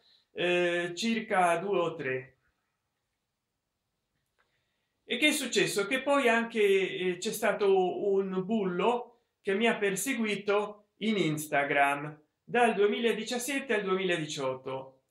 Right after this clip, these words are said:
E questo tizio era un tizio molto strano, aveva, diceva di avere venti, venticinque anni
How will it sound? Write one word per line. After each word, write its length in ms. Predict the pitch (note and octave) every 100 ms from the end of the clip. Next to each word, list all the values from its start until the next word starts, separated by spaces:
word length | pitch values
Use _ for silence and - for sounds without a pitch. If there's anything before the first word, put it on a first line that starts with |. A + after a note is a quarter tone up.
| _ _ _ _
E 120 | A3+
questo 380 | A3+ D#4 - C#4
tizio 400 | C#4 A#3+ - G#3
era 100 | G#3+
un 100 | A3+
tizio 300 | B3+ - G#3+
molto 280 | G3 F#3+ F3+
strano, 680 | - D3 C3+ B2+ C3 C3 _
aveva, 480 | F3+ G#3 B3 A3 F#3+
diceva 340 | F#3 F#3 G#3
di 100 | F#3+
avere 280 | F3+ F#3+ F#3
venti, 340 | F3 F#3+ D#3+ D#3+
venticinque 640 | D#3+ D#3 D3+ E3+ D#3 D3
anni 580 | C3 B2+ D#3+ C4+ -